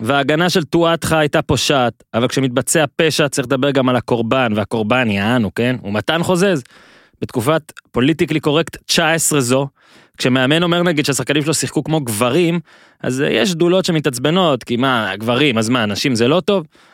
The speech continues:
אז רק נבהיר שזה הכינוי שנשתמש בו הפעם, זו השפה, זה הספורט, זו העברית, והביטוי נאמר תוך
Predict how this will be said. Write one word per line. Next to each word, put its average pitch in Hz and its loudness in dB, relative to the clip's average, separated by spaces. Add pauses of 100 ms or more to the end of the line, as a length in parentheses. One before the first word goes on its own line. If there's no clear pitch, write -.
אז 156 0
רק 214 0
נבהיר 208 2
שזה 180 2
הכינוי 185 0
שנשתמש 147 -2
בו 143 2
הפעם, 131 0
זו 139 2
השפה, 135 0
זה 135 2
הספורט, 139 0
זו 135 2
העברית, 120 0 (400)
והביטוי 143 2
נאמר 185 2
תוך - -6